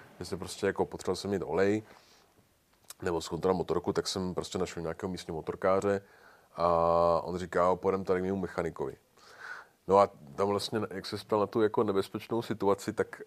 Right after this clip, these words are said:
tak vlastně v Istanbulu, eh, jsme takhle právě jako v sobotu jeli spolu s tím místním motorkářem jako k jeho mechanikovi, on měl zavřeno, že nás zapomněl. A on říká, říká: „No, jo, já teďka v soboty neotvírám, čo tady se ve čtvrtek v noci střílelo, ne?“ Tak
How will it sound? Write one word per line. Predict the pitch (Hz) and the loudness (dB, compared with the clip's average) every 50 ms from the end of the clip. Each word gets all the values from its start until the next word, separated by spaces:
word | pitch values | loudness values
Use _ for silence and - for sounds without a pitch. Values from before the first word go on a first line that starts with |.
| - - _ | -20 -10 _
tak | - 95 - - | -6 -4 -2 -2
vlastně | 95 90 - - 113 | -4 -4 -2 -4 -6
v | - - | -6 -6
Istanbulu, | - - - 101 104 104 98 107 110 110 117 - - _ - - 92 - | -8 -4 -2 -2 -2 0 2 4 4 4 4 0 -6 _ -20 -20 -14 -8
eh, | - 90 90 87 85 - - | -6 -2 -2 -2 -2 -4 -6
jsme | - 95 92 | -8 -8 -4
takhle | - 90 87 98 92 | -2 -2 -2 -2 -2
právě | - - 98 92 98 101 98 | 0 2 2 4 4 4 4
jako | 98 - - | 4 2 0
v | - | -4
sobotu | - - 101 98 98 - - 113 | -2 -2 0 0 0 2 4 6
jeli | 104 98 98 98 - - - | 6 6 6 2 0 -4 -10
spolu | - - - - 98 95 92 | -16 -14 -2 0 2 2 2
s | - - | 0 -4
tím | - 101 101 95 - - 76 82 87 85 82 87 85 85 | -6 -6 -4 -6 -8 -10 -10 -10 -10 -8 -8 -8 -8 -6
místním | 87 87 - - - 101 | -6 -6 -6 -6 -6 -6
motorkářem | 98 92 - 95 90 - 90 95 95 101 98 | -2 0 0 0 2 2 2 2 2 2 -2
jako | 98 - 117 104 | -2 0 0 0
k | 92 | 2
jeho | 92 98 104 | 2 2 2
mechanikovi, | 98 95 - - 92 92 - - 98 95 95 | 0 -2 -2 -2 -2 -2 -2 0 2 2 2
on | 95 101 | 2 2
měl | 101 104 | 2 2
zavřeno, | 95 95 90 87 98 95 90 87 | 2 2 0 0 -2 -2 -2 -2
že | 92 | 0
nás | 92 92 98 90 | 2 2 2 2
zapomněl. | 80 80 - 92 90 82 69 67 69 - _ - - - - - 143 - - - 135 113 | 0 -4 -4 -6 -6 -6 -8 -10 -12 -16 _ -20 -20 -18 -14 -12 -12 -14 -12 -14 -14 -8
A | - | -4
on | 90 92 95 | -2 -2 -2
říká, | 90 98 82 67 76 92 92 | -4 -4 -4 -2 -2 -2 -4
říká: | 92 - - 95 95 95 98 98 | -4 -2 0 2 4 4 4 4
„No, | 101 104 110 110 107 110 - - - - - _ _ - | 4 2 2 2 0 -2 -6 -14 -20 -20 -20 _ _ -4
jo, | 85 90 92 87 73 | -2 0 0 0 0
já | 92 | -2
teďka | - - 104 - - - 113 | -4 -4 -8 -4 0 0 0
v | - | 0
soboty | - 117 110 110 107 - 117 | 0 -2 -4 -4 -4 -4 -2
neotvírám, | 110 107 107 107 - 113 107 107 110 110 | -2 -2 -2 -2 0 0 2 2 0 0
čo | 107 - 107 | -4 -8 -6
tady | 98 - 98 101 | -4 -2 -2 -2
se | - - 107 | -4 -4 -6
ve | 101 101 | -6 -6
čtvrtek | - - 117 107 - 107 101 | -6 -6 -6 -4 -4 -4 -4
v | |
noci | 104 104 - - 110 | -4 -4 -6 -8 -12
střílelo, | - - - - 104 104 101 104 95 87 85 76 | -12 -14 -10 -4 -2 0 2 2 2 2 0 0
ne?“ | 71 73 73 | -2 -4 -6
Tak | - 71 | -8 -10